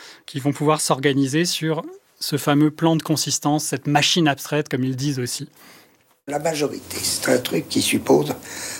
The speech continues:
Speaker 2: même quand on vote, c'est pas simplement la plus grande quantité qui vote pour telle chose. La majorité, ça suppose un étalon.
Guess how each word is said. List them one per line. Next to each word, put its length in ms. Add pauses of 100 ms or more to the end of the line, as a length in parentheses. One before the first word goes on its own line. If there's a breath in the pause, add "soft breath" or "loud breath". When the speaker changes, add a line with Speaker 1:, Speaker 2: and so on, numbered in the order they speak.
Speaker 2:
même 160
quand 240
on 140
vote, 460 (840 loud breath)
c'est 220
pas 100
simplement 420
la 120
plus 180
grande 300
quantité 680
qui 180
vote 280
pour 180
telle 180
chose. 520 (560 loud breath)
La 80
majorité, 480
ça 160
suppose 400
un 120
étalon. 460